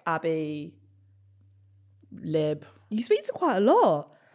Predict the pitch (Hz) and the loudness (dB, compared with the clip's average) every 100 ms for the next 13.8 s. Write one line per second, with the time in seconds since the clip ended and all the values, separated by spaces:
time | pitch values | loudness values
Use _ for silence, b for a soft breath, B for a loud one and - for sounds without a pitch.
0 | b b 277 277 277 285 349 403 392 339 | b b 2 6 8 8 6 4 4 2
1 | 330 302 269 208 202 202 190 208 208 208 | 4 4 4 2 -2 -2 -2 -2 -4 -4
2 | 202 202 190 - 185 165 170 160 160 - | -4 -4 -6 -2 0 0 -2 -4 -6 -6
3 | 175 - 151 151 151 156 156 - _ - | -6 -6 -8 -6 -4 -4 -8 -14 _ -20
4 | b b b b b b - 311 349 381 | b b b b b b -6 0 2 4
5 | 370 196 220 285 285 - 262 254 247 208 | 6 6 4 0 -4 -2 -2 0 -2 -2
6 | 170 170 - 196 208 220 - 202 185 185 | -4 -8 -6 -2 0 -2 -4 -4 -4 -2
7 | 175 180 - 180 180 156 - 156 147 143 | -4 -6 -2 0 0 -2 -2 -2 -2 -6
8 | 156 156 - 190 165 b b b _ _ | -8 -8 -8 -8 -10 b b b _ _
9 | _ _ _ _ _ _ - - - - | _ _ _ _ _ _ -20 -16 -12 -10
10 | - - - 160 160 156 156 208 381 302 | -12 -16 -14 -10 -8 -8 -6 -6 -6 -4
11 | 156 156 151 170 160 165 160 156 147 147 | -4 -4 -4 -2 -2 -2 -4 -4 -4 -6
12 | 160 - 240 320 277 185 156 - 202 202 | -12 -4 -4 -2 -2 -2 -2 -2 -4 -2
13 | 190 180 165 160 156 160 165 - | 2 4 2 2 -2 -4 -8 -10